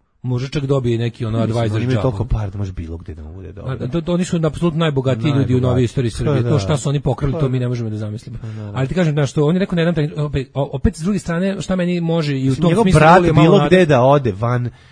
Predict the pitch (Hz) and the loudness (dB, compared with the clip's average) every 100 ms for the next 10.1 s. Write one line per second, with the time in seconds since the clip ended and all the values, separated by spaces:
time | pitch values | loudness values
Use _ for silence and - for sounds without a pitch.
0 | _ 92 104 117 120 127 110 98 113 131 | _ -8 -4 -2 -2 -4 -4 -2 -2 -2
1 | 117 110 - 104 - - - - 117 107 | -4 -4 0 0 0 -4 -6 -6 -2 -2
2 | 101 120 175 180 185 139 131 113 110 110 | 0 0 0 2 2 4 2 -2 -2 0
3 | 110 107 160 208 208 214 185 170 170 175 | -2 0 2 2 2 2 2 0 0 2
4 | 208 165 151 147 143 143 156 190 175 175 | 2 2 0 0 0 0 2 2 0 -2
5 | 143 131 147 139 156 156 120 139 104 113 | -4 -4 -2 0 -2 -4 -4 -4 -4 -6
6 | 101 110 101 104 104 117 101 120 120 110 | -4 -4 -4 -10 -8 -6 -4 -4 -4 -6
7 | - 131 135 180 202 196 202 202 - - | -6 -4 -2 -4 -4 -4 -2 -2 -4 -6
8 | 196 - - - 170 202 - 143 147 139 | -4 -4 -8 -4 0 0 0 -2 -2 -4
9 | 127 123 139 131 120 113 131 113 95 92 | -4 -2 -2 -2 -4 -6 -6 -8 -8 -12